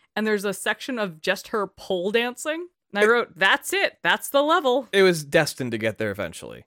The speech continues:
Speaker 1: Yeah, so she's pole dancing with the chainsaw and killing zombies as they come closer in, like, a radius attack.
Speaker 2: Oh, okay, so she's still killing zombies while she's pole dancing.
Speaker 1: Yeah, but she's also pole dancing.
Speaker 2: Well, at le-,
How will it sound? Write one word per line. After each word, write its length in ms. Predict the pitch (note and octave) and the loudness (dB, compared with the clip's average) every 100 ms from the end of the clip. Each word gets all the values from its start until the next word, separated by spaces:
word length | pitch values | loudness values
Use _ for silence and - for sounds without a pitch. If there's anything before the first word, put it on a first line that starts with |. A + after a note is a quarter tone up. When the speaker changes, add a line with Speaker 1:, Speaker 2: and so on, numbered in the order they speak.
| - | -2
Speaker 1:
Yeah, 160 | C#4 | 0
so 120 | A#3 C#4 | 0 0
she's 200 | D#4 D#4 | -2 -2
pole 320 | - F4 F4 | -4 -4 -2
dancing 480 | F4 E4+ F4+ D#4+ D4 | -2 -2 -4 -4 -4
with 100 | A3 | -4
the 80 | |
chainsaw 560 | - - B3+ C4 C4+ B3+ | -4 -4 -4 -2 -2 -2
and 140 | A#3 | -4
killing 320 | - A#3+ A#3 F#3+ | -4 -6 -4 -2
zombies 400 | F#3 G3+ A3 F#3+ | 0 0 -2 -6
as 100 | F3 | -6
they 100 | F#3+ | -6
come 220 | G#3+ G3 | -6 -6
closer 500 | - F#3 F#3 G#3 F#3+ | -4 -4 -4 -6 -4
in, 80 | F3+ | -4
like, 160 | F3 | -4
a 80 | E3 | -4
radius 520 | D3+ F3+ G3 G3 - | -2 -2 -2 -4 -6
attack. 520 | G3+ A3 G3+ G#3+ _ - | -8 -4 -4 -4 _ 0
Speaker 2:
Oh, 160 | F#3 D#3+ | 6 6
okay, 180 | D#3+ C3+ | 6 2
so 100 | C3 | 0
she's 180 | D#3+ C#3+ | -2 -2
still 200 | F#3 E3+ | -2 -2
killing 280 | F3+ E3 | 0 0
zombies 400 | C3+ C#3+ C3+ B2+ | 2 0 2 -2
while 140 | B2+ A#2 | 0 -2
she's 160 | A2+ | -2
pole 180 | - A#2+ | -6 -4
dancing. 400 | G#2 D#2 - - _ _ | -4 -8 -12 -18 _ _
Speaker 1:
Yeah, 420 | A#4 G4+ A3 G3 G#3 - | 0 4 4 2 -2 -12
but 100 | B3 | -10
she's 160 | D#4 E4+ | -4 -2
also 360 | A4 - B3+ | -2 0 0
pole 280 | A3 A#3 G#3+ | 0 -6 -4
dancing. 400 | F3+ C#3+ D#3+ - | -4 -4 -6 -2
Speaker 2:
Well, 80 | A3 | 0
at 80 | F#3 | 0
le-, 120 | A#3+ | -4